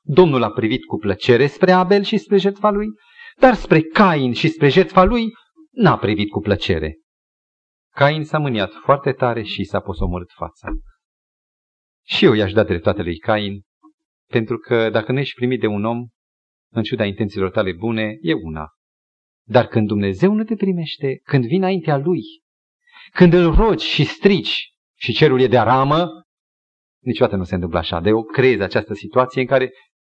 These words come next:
ne imaginăm că am putea să fim, atunci, într-adevăr, dezamăgirea produsă de Dumnezeu, nu de un om, este cea mai grea, cea mai adânc resimțită.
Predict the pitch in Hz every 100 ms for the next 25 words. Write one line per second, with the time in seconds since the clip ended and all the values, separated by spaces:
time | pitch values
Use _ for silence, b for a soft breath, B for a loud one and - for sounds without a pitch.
0 | _ _ _ 156 170 170 165 185 190 151
1 | 147 160 156 113 - 180 190 - _ _
2 | _ _ _ _ _ 143 151 165 156 131
3 | 123 113 113 139 - _ _ _ _ _
4 | _ _ _ _ _ _ _ _ _ 127
5 | 170 185 190 185 208 254 208 180 165 247
6 | 208 185 - 131 156 107 165 147 135 113
7 | 180 330 208 151 160 135 117 156 175 160
8 | _ _ _ _ _ _ _ 139 - 113
9 | - 180 135 110 - _ _ _ _ _
10 | - 101 123 117 87 - _ - 147 135
11 | 123 _ _ - 123 101 165 139 - 95
12 | - 90 - - -